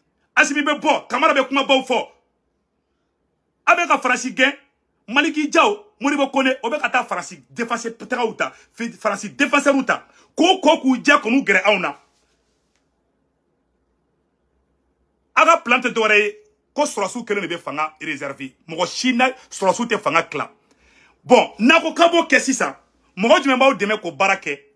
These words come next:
O ye kalabanciw ni faso cilaw de. Sisan, a bɛ taa olu de nɔfɛ. Parce que n'a ko ka b'a kɛ, e, Yɛrɛwolo mɔgɔw na kuma, M cinq mɔgɔw na kuma, Segu Tunkara na kuma. Donc,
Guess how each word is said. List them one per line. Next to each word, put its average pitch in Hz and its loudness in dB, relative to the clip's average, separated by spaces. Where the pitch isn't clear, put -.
O 180 -8
ye 208 -2
kalabanciw 240 0
ni 208 -6
faso 151 -10
cilaw 156 -6
de. 123 -16
Sisan, 226 -2
a 190 2
bɛ 208 -4
taa 226 0
olu 180 -8
de 175 -6
nɔfɛ. 147 -10
Parce 214 2
que - -2
n'a 277 4
ko 277 2
ka 269 2
b'a 262 4
kɛ, 185 -2
e, 202 6
Yɛrɛwolo 208 2
mɔgɔw 196 0
na 147 -4
kuma, 165 -8
M 226 -4
cinq 233 -4
mɔgɔw 185 -4
na 151 -6
kuma, 165 -6
Segu 226 -8
Tunkara 170 -8
na 135 -8
kuma. 139 -12
Donc, 277 4